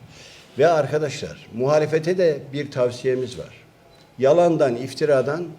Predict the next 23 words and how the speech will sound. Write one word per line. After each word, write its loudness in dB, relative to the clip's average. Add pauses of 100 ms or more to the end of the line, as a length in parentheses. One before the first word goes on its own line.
(480)
elinize 2
bir -10
şey -8
geçmez. -8 (960)
Bakın, 0
Erzurum'la 2
ilgili -6
bir -2
hadise -4
si-, -12 (100)
sizinle -10
paylaşacağım. -12 (500)
Yalan 6
haberi 0 (440)
ifade -2
için -8
çok -2
somut. 0 (960)
Bugün -4
Erzurum'da 0
bir -4
partinin, -2
Nevzuhur, -2